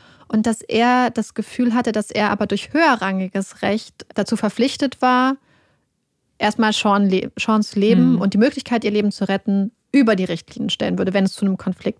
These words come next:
Speaker 1: einem direkten kommt. Und es ist ja auch so, dass diese Richtlinien diese Möglichkeit der Ausnahme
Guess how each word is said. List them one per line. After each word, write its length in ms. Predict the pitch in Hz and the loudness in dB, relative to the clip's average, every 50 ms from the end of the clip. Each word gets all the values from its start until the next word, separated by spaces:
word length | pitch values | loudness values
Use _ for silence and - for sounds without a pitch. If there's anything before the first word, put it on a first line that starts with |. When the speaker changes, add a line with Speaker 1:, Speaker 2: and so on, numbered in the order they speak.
| _ - | _ -6
Speaker 1:
einem 160 | 185 180 175 | -4 -4 -4
direkten 420 | - 180 180 185 180 - - 180 | -4 -4 -4 -4 -4 -6 -8 -10
kommt. 360 | 175 - - 202 190 - - - - - - - - - - - - - - | -8 -6 -6 -4 -4 -6 -6 -10 -14 -20 -20 -20 -20 -20 -20 -20 -20 -12 -4
Und 120 | - 240 247 | -2 0 0
es 80 | 262 | 0
ist 160 | 269 262 - | 0 -2 -2
ja 120 | - 214 - | 0 0 -2
auch 60 | 220 | -2
so, 200 | - - - 226 | -2 -2 -2 0
dass 220 | 226 233 220 - | 0 -2 -4 -4
diese 300 | - 226 214 208 214 - | -4 -4 -2 -2 -2 -2
Richtlinien 680 | 214 226 226 - - - 226 220 220 214 214 214 214 208 | -2 -2 -2 -4 -8 -4 -2 0 2 2 2 2 2 0
diese 180 | 202 - 196 208 | 0 0 0 2
Möglichkeit 600 | 202 202 214 226 - 226 - - - 214 196 - | 2 2 2 0 -2 -6 -8 -4 -2 -2 -2 0
der 120 | 208 - - | -2 -2 0
Ausnahme 840 | 196 190 196 - - - 202 190 190 190 185 185 185 185 185 190 | 0 -2 -2 -4 -6 -4 -2 -2 0 0 0 0 -2 -2 -4 -6